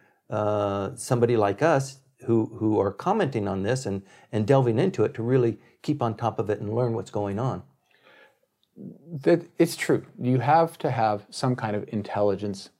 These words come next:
Speaker 2: capability. E-, and even Japan, where there is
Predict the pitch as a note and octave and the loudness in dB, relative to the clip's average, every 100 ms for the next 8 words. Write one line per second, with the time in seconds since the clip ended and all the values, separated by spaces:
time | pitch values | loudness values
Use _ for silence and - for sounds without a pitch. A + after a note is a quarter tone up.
0 | - G#2 G2 G2 E2 E2 F2+ - F3 E3+ | -8 -6 -4 -4 -6 -8 -14 -2 0 0
1 | D3 C3+ E3+ F3+ G3+ F#3+ C3+ D#3 B2+ F#2 | 2 2 2 2 0 -2 -4 -4 -2 -4
2 | G#2 - A2 G#2 G#2+ G#2+ A2+ G#2 F#2 | -8 -2 0 2 2 2 2 0 -2